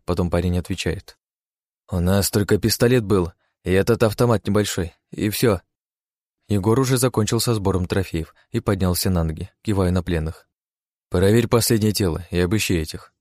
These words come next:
Он наклоняется над оставшимся трупом с ножом. Слышится чавкающий звук. Видимо, не мудрствуя лукаво, решил перестраховаться.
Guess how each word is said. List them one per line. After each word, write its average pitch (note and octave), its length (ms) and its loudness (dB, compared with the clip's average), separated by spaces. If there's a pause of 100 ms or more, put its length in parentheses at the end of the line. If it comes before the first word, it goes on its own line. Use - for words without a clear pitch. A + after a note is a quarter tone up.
(480)
Он G2+ 120 2
наклоняется G2 640 2
над F#2+ 160 0
оставшимся F#2 560 -2
трупом F#2 340 -4
с - 120 -8
ножом. F2 320 -4 (600)
Слышится A2+ 440 0
чавкающий G2 540 -2
звук. - 340 -6 (240)
Видимо, G2+ 300 2
не F#2 80 2
мудрствуя F#2 540 0
лукаво, F2 380 0
решил F2 300 -2
перестраховаться. F2 920 -4